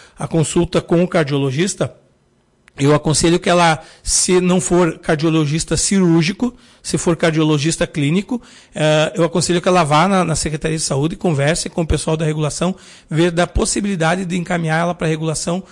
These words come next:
com o cardiologista em Lagoa Vermelha, porque nós também temos um cardiologista atendendo em Lagoa Vermelha pela Secretaria Municipal de Saúde. Ali o po-, eu acredito que a fila seja um pouco menor. Porém, se for cardiologia cirurgia,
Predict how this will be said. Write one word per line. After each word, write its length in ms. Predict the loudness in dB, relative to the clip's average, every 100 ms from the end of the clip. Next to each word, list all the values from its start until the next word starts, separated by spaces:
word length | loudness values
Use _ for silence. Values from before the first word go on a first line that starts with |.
| -20 _
com 160 | -2 0
o 60 |
cardiologista 760 | 0 0 2 0 0 -4 -4 -6
em 120 | -4 -2
Lagoa 260 | 0 2
Vermelha, 360 | 0 -2 -4 -8
porque 180 | -14 -6
nós 140 | -6 -4
também 260 | -2 -2
temos 280 | -2 -4 -4
um 80 | -8
cardiologista 640 | -6 -6 -6 -8 -8 -10
atendendo 420 | -10 -8 -8 -10 -14 _ -18 -4
em 80 | 0
Lagoa 280 | 2 2
Vermelha 320 | 2 2 -2 -4
pela 240 | -4 -4
Secretaria 440 | -4 -6 -4 -4
Municipal 400 | -4 -6 -6 -6
de 60 | -6
Saúde. 300 | -4 -4 -6 -14 -20 -8
Ali 320 | -2 0 0
o 80 | 0
po-, 240 | 0 0 2
eu 180 | 4
acredito 460 | 2 0 -2 -2 -2
que 100 | -2
a 40 | -2
fila 260 | -2 -2
seja 300 | -2 -2 -2
um 80 | -4
pouco 520 | 0 0 0 -8 -10 -12 _
menor. 420 | -6 -2 0 0 -2 -16 -14 0
Porém, 360 | 4 4 2
se 160 | -2 -6
for 220 | -4 -4
cardiologia 600 | -2 -4 -2 -2 0 0
cirurgia, 800 | -2 -2 0 0 0 0 0 -2